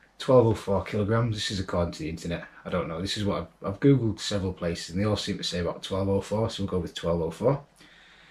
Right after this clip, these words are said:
My car's two hundred thirty-six point six horsepower. I can't put the point six in, so I've used two three six. So twelve oh four kilos, two three six horsepower is a B H P per tonne of one nine six point zero one.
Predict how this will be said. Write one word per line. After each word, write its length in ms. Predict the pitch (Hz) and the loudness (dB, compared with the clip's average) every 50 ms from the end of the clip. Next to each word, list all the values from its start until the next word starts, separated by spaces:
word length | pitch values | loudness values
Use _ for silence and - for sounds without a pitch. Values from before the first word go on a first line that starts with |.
| - - _ - | -20 -20 _ -6
My 140 | 120 117 | -6 -6
car's 320 | 117 - 117 107 101 - - | -4 -2 0 0 0 0 0
two 200 | - 131 127 127 | 0 2 2 2
hundred 240 | 113 107 101 98 90 | 2 0 -2 -4 -2
thirty-six 480 | - 104 101 92 - - - 85 - - | 0 2 2 2 2 -2 -6 -6 -8 -8
point 240 | - 101 92 92 - | -4 -4 -4 -2 -2
six 260 | - - 101 - - | -2 -2 -2 -4 0
horsepower. 520 | 107 101 95 92 - - 98 104 120 104 - | 0 0 0 0 -2 -2 0 2 2 2 2
I 20 | |
can't 300 | - - 123 120 104 - | -2 -4 -2 -2 -2 -2
put 100 | - 101 | -2 -4
the 60 | 98 | -4
point 260 | - - 104 98 - - | -2 -2 -2 -2 -2 -4
six 260 | 104 95 - - - | -6 -6 -6 -4 0
in, 140 | 123 135 123 | 2 2 2
so 140 | - 95 | 2 0
I've 80 | 90 95 | 0 2
used 240 | 98 98 92 - - | 2 0 0 -2 -4
two 160 | - 101 90 | -4 -4 -4
three 260 | 87 - 90 82 73 | -4 -4 -6 -6 -4
six. 420 | - - 139 139 - - - - - - - - - - - - - - - - _ _ | 0 0 0 0 0 -6 -12 -14 -16 -20 -20 -20 -20 -20 -20 -20 -20 -20 -20 -20 _ _
So 340 | - - 95 95 98 87 85 - | -6 -2 0 2 2 0 -2 -4
twelve 240 | - 185 175 165 156 | 4 8 10 10 10
oh 80 | 151 - | 10 8
four 240 | - 107 101 98 | 6 2 0 0
kilos, 580 | - - 107 107 107 113 113 113 107 - - - | 0 -2 -2 -2 2 2 2 2 2 0 -4 -8
two 200 | - - 160 165 | 0 2 2 2
three 240 | 160 - - 104 92 | 2 2 0 0 0
six 260 | - - - - - | 0 -4 -8 -10 -4
horsepower 580 | - 98 101 98 - - - 95 104 104 95 87 | -2 -2 -2 -2 -4 -4 -2 0 2 2 2 0
is 140 | 95 90 92 | 0 0 0
a 160 | 95 95 - - | 0 -2 -2 0
B 80 | 113 123 | 6 6
H 240 | 123 113 - - - | 6 6 6 0 -2
P 160 | 104 98 92 | -2 -2 -2
per 80 | 90 | -4
tonne 260 | 87 - - 107 98 - | -6 -4 -4 -4 -4 -4
of 140 | 92 92 95 | -4 -6 -4
one 220 | 101 113 117 117 | -2 -2 0 0
nine 200 | 117 110 104 101 | 2 2 2 2
six 300 | - - - 101 - - | 0 -2 -6 -8 -10 -12
point 340 | - - - 98 90 - 87 | -14 -6 -4 -4 -4 -4 -4
zero 360 | 90 104 110 101 98 92 87 | -2 0 0 2 2 2 0
one. 320 | 87 107 135 151 151 151 | 2 4 4 4 2 0